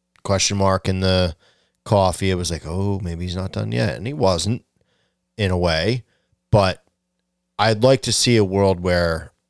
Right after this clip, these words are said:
you know, he actually gets caught. Like, Batman looking at him, you know, Batman's like, "This motherfucker, like, I didn't actually get him." Like, he was almost like a,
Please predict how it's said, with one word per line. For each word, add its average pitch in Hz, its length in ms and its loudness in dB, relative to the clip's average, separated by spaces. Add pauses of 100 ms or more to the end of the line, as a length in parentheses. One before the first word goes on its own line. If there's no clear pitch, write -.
(120)
you 92 120 -8
know, 69 200 -10 (880)
he 104 120 0
actually 92 460 -2
gets - 260 0
caught. - 320 -6 (260)
Like, 110 240 -2 (300)
Batman 175 420 4
looking 127 260 0
at 95 160 -2
him, 87 220 -10
you 107 180 0
know, 98 400 2
Batman's 87 460 -2
like, 76 200 -12 (220)
"This 131 160 -6
motherfucker, 62 640 -16
like, 67 160 -16 (160)
I 101 100 -2
didn't 98 180 -2
actually 65 360 -14
get 60 180 -14
him." 71 180 -20 (180)
Like, 92 140 -12
he 110 140 -4
was 95 240 -4
almost 110 400 -4
like 95 220 -6
a, 87 400 -6